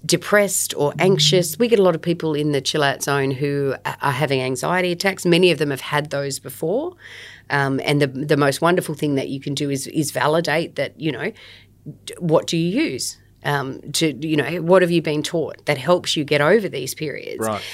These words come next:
Speaker 1: And for some people, it'll be, I, you know, I, I tap, I practice mindfulness, I, um, regulate my breathing, I meditate. Um, great, well, let's do that. Can I do that with you? Um,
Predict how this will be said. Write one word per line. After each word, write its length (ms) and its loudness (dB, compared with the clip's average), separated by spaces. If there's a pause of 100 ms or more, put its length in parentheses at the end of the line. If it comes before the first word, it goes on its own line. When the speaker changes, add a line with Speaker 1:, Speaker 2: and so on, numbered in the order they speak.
(120)
Speaker 1:
And 180 2
for 80 2
some 240 2
people, 260 2
it'll 140 2
be, 200 -2
I, 260 -4
you 160 0
know, 180 -4
I, 140 -8 (140)
I 80 -2
tap, 500 -2 (140)
I 100 0
practice 400 -8
mindfulness, 840 2
I, 380 -2 (340)
um, 340 0
regulate 460 2
my 100 0
breathing, 680 2
I 220 0
meditate. 720 0 (260)
Um, 220 2
great, 380 0
well, 140 2
let's 300 2
do 160 2
that. 300 -2
Can 140 0
I 160 2
do 180 -2
that 180 0
with 220 -4
you? 240 -10 (380)
Um, 420 0